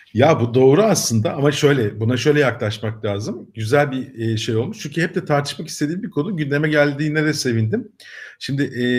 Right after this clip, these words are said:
evet aslında, e, Sinan Canan Hoca'nın dediği gibi normalde konfor alanı çürütür insanı. E, ama yani bunu stratejik bir, e,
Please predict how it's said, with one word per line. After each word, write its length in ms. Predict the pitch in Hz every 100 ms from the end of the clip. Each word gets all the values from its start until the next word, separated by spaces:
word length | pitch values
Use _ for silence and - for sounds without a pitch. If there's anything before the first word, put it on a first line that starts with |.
| 120
evet 280 | 135 160 117
aslında, 680 | 120 120 - 139 147 139 -
e, 600 | 120 120 117 117 120 101
Sinan 400 | - 131 131 143
Canan 320 | 139 147 151
Hoca'nın 440 | 143 143 143 139
dediği 260 | 135 135 196
gibi 200 | 202 123
normalde 360 | 123 135 139 135
konfor 340 | 139 131 156
alanı 160 | 143 156
çürütür 380 | 143 131 139
insanı. 400 | 139 113 104 90 - _ - - -
E, 120 | 104
ama 400 | 107 131 139 139 131
yani 240 | 120 117
bunu 140 | 135 143
stratejik 600 | - 139 147 156 160 135
bir, 240 | 117
e, 80 | -